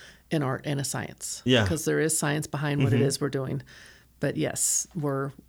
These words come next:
Speaker 1: a lot more creative and out of the box thinking is how I like to put it for
Speaker 2: Well, and I think the great thing is, um, so we'll have, like, a goal or objective in mind, say for a patient.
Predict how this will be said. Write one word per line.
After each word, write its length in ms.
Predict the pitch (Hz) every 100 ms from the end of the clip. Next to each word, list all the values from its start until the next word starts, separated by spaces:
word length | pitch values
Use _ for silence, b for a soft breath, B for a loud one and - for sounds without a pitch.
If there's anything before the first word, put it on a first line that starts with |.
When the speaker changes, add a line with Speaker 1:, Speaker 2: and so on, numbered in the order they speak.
| _
Speaker 1:
a 80 | 175
lot 240 | 139 135 -
more 480 | 151 147 143 143 - B B B B
creative 720 | - 170 147 147 139 143 - -
and 340 | 143 135 135 131 _ _ _ _ _ _ _ _ -
out 160 | 135 131
of 60 |
the 60 | 127
box 300 | 127 107 -
thinking 380 | 151 135 131 131 - -
is 200 | 151 -
how 140 | -
I 200 | - 139 143 _ - - -
like 180 | 143 127
to 60 | -
put 160 | -
it 120 | - -
for 320 | - 143 127 - b b b
Speaker 2:
Well, 120 | 135
and 100 | 147
I 20 |
think 200 | 156 180
the 80 | 123
great 300 | 107 127 -
thing 200 | - 123
is, 320 | 117 107 - - _ _
um, 460 | 123 117 107 101 -
so 180 | - 135
we'll 180 | 127 131
have, 240 | 139 139
like, 420 | 120 117 110 - - -
a 100 | 113
goal 320 | 107 113 110
or 120 | 107
objective 520 | 104 92 113 104 107
in 140 | 104 104
mind, 340 | 101 104 113
say 240 | - - 107
for 180 | 104
a 60 | 107
patient. 540 | - 104 - - -